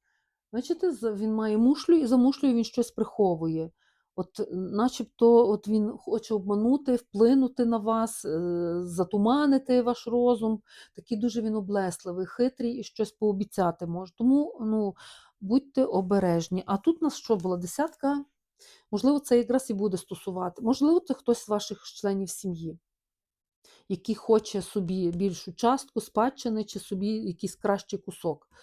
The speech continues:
від сімейного такого пирога. Від, від, від, відрізати чи відкусити. Тобто, ну, це може бути, м,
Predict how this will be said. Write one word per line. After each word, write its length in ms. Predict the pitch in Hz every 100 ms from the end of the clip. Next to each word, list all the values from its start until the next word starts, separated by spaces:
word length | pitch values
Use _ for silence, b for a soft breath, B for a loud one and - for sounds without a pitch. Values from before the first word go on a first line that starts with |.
| b b 185
від 120 | 175
сімейного 540 | 196 190 175 170 175
такого 280 | 175 175 180
пирога. 560 | 196 185 175 165 160 165 _ _ _ 165
Від, 240 | 175 170
від, 220 | 185 196
від, 460 | 214 208 247 262 226
відрізати 600 | 233 220 269 254 240 254
чи 140 | -
відкусити. 760 | 254 262 - - - 196 - 190 b b b b -
Тобто, 320 | 185 - 196
ну, 180 | 226 226 226
це 120 | 269
може 300 | 262 226 233
бути, 480 | 214 226 - 196 190 _ _
м, 300 | 165 170 175